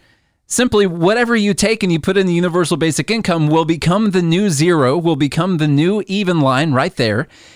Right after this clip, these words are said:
And having twenty-four thousand dollars is gonna be like having nothing. It'll, it'll be completely like having nothing whatsoever. The other thing I told him was on the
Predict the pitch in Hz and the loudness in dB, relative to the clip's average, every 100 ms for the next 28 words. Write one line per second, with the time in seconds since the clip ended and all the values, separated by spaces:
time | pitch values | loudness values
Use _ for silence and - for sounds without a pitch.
0 | _ 156 156 170 175 160 175 220 220 202 | _ -2 0 0 0 0 0 0 2 2
1 | 208 196 196 226 190 139 131 160 160 143 | 2 2 0 0 2 2 2 2 0 0
2 | 170 165 175 175 160 147 156 156 143 92 | 0 0 0 0 0 0 0 0 -2 -8
3 | - _ _ _ _ _ - 156 165 170 | -12 _ _ _ _ _ -4 -2 0 0
4 | 160 156 139 170 165 139 160 214 208 208 | 0 0 -2 -2 -2 -2 -2 0 0 0
5 | 185 165 151 147 131 107 - - - 147 | 0 0 0 2 0 -2 -10 -18 -6 -4
6 | 135 143 123 98 - _ _ _ _ _ | -2 0 0 -2 -8 _ _ _ _ _
7 | - 160 240 277 202 160 139 156 151 147 | -4 0 2 0 0 0 0 0 0 0
8 | 143 143 143 143 143 143 143 131 120 | 0 0 0 -2 -4 -2 0 0 -2